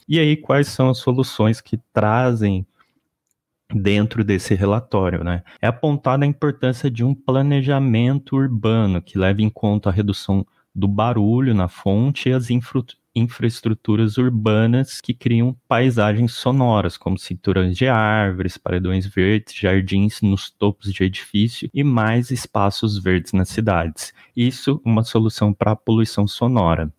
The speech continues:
Então, todo esse relatório traz esse aspecto que é muito importante. Quando a gente fala de poluição sonora, como eu disse, não é tão visto, mas é um, é um problema muito relevante,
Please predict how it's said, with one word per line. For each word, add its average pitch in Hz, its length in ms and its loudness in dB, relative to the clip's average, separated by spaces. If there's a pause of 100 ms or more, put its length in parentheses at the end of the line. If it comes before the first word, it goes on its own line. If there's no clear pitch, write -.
Então, 151 460 0 (180)
todo 165 220 0
esse 156 200 -4
relatório 131 600 0
traz 117 440 0
esse 113 400 -2 (140)
aspecto - 500 -6
que - 120 -4
é - 20 2
muito 101 260 0
importante. 117 460 -2
Quando 151 160 -2
a 170 60 2
gente 151 200 -2
fala 131 220 0
de - 220 -10 (100)
poluição 120 460 0
sonora, 110 360 0
como 107 260 -2
eu 101 40 -2
disse, 104 300 -2
não 101 120 2
é 101 60 2
tão 107 420 0
visto, 98 480 -2
mas 95 380 2
é 92 80 2
um, 92 300 0 (160)
é 101 40 -2
um 98 60 2
problema 95 560 0
muito 98 540 0
relevante, 101 880 0